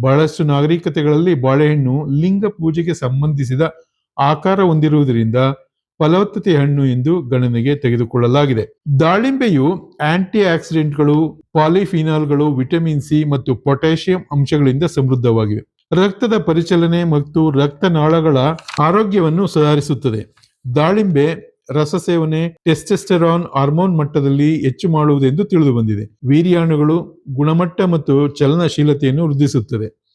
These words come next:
ಒತ್ತಡವನ್ನು ಕಡಿಮೆ ಮಾಡುವ ಮೂಲಕ ಲೈಂಗಿಕ ಶಕ್ತಿಯನ್ನ ವರ್ಧಿಸುತ್ತದೆ. ಕಲ್ಲಂಗಡಿ ಸಿಟ್ರಲೈನ್ ಅಂಶವನ್ನು ಹೊಂದಿದ್ದು, ಶರೀರದಲ್ಲಿ ಅರ್ಜಿನೈನ್‌ಗಾಗಿ ಪರಿವರ್ತಿತವಾಗುತ್ತದೆ. ಲೈಕೋಪಿನ್ ಮತ್ತು ಪೊಟ್ಯಾಷಿಯಂ ಅಂಶಗಳಿಂದ ಸಮೃದ್ಧವಾಗಿದೆ. ಸಿಟ್ರುಲಿನ್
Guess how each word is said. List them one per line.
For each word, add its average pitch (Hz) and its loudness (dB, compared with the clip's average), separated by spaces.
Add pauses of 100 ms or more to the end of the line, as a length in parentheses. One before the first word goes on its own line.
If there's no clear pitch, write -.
(320)
ಒತ್ತಡವನ್ನು 160 2
ಕಡಿಮೆ 147 2
ಮಾಡುವ 151 2
ಮೂಲಕ 127 0
ಲೈಂಗಿಕ 151 0
ಶಕ್ತಿಯನ್ನ 127 -4
ವರ್ಧಿಸುತ್ತದೆ. 135 -4 (180)
ಕಲ್ಲಂಗಡಿ 190 0 (100)
ಸಿಟ್ರಲೈನ್ 220 0
ಅಂಶವನ್ನು 165 0
ಹೊಂದಿದ್ದು, 165 0
ಶರೀರದಲ್ಲಿ 165 2
ಅರ್ಜಿನೈನ್‌ಗಾಗಿ 151 -4 (120)
ಪರಿವರ್ತಿತವಾಗುತ್ತದೆ. 147 0 (300)
ಲೈಕೋಪಿನ್ 147 -2
ಮತ್ತು 135 -4
ಪೊಟ್ಯಾಷಿಯಂ 151 -2
ಅಂಶಗಳಿಂದ 127 0
ಸಮೃದ್ಧವಾಗಿದೆ. 117 -2 (140)
ಸಿಟ್ರುಲಿನ್ 226 2